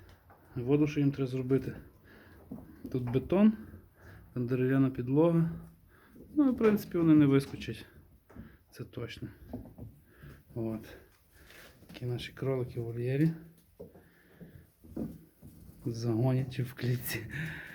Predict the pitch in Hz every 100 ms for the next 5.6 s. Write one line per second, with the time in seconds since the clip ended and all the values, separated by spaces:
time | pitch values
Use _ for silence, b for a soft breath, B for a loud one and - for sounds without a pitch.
0 | B B B _ 127 123 - 123 117 117
1 | 117 123 117 117 117 113 113 113 107 120
2 | 131 139 B B B B B _ - _
3 | _ _ _ _ - - 127 123 120 120
4 | 117 - - 120 123 127 123 123 123 120
5 | 123 - - 123 165 170